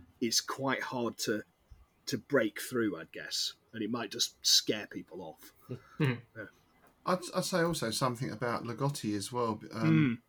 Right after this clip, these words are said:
Speaker 1: yeah.
Speaker 3: without going too much into his personal background, he's a, he's a very interesting man. He basically suffers from, I can't remember the technical term, but it's an inability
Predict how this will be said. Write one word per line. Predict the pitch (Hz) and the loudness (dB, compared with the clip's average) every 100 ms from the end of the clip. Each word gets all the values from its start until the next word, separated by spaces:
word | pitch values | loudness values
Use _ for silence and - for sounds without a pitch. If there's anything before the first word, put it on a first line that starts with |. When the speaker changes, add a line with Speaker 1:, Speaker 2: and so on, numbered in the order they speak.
| _ | _
Speaker 1:
yeah. | 127 104 - _ 127 | -2 -2 -6 _ 2
Speaker 3:
without | 135 127 104 | 4 4 4
going | 127 120 | 2 2
too | 110 135 120 | 0 0 0
much | 117 - | -2 -2
into | 123 110 113 | -2 -2 -2
his | 113 107 | -2 -2
personal | - 127 120 - 98 | -2 -2 0 -4 -4
background, | 92 92 - 104 101 | -4 -4 -2 -2 -2
he's | 98 | -2
a, | 101 | -4
he's | 104 | -4
a | 107 | -2
very | 113 107 104 | 2 2 2
interesting | 101 - 104 - 107 98 101 _ _ _ - | -2 -6 -8 -6 -6 -6 -8 _ _ _ -6
man. | 107 113 107 98 104 - | -2 2 2 0 -4 -8
He | - | 0
basically | 131 135 110 110 | 2 2 -2 -2
suffers | 104 127 113 - 107 | -2 -2 -4 -6 -10
from, | - 117 107 107 - - - | -4 -2 -2 -4 -12 -20 -12
I | 104 | -6
can't | - 113 | -2 2
remember | 120 110 | 2 0
the | 101 | -2
technical | 135 - 110 104 | -2 -2 -4 -6
term, | - 98 95 95 | -4 0 2 2
but | 107 | 0
it's | 98 - | 0 0
an | 110 | 0
inability | 120 107 123 117 107 - 98 | 0 0 0 -2 -2 -4 -6